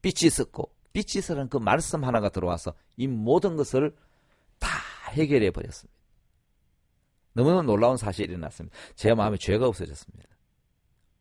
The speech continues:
의인이 되어져 버렸습니다. 이제 말씀이 내 마음에 들어와서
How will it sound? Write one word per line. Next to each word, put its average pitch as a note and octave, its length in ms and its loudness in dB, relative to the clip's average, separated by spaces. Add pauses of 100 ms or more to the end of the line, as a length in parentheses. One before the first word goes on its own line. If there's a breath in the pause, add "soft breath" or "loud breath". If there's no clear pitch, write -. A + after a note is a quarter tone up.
(120)
의인이 D3+ 300 6
되어져 D#2+ 240 -4
버렸습니다. - 460 -14 (1080)
이제 A2+ 200 2 (180 loud breath)
말씀이 E3 560 2
내 A#2+ 140 -2
마음에 G2 320 -4
들어와서 - 360 -8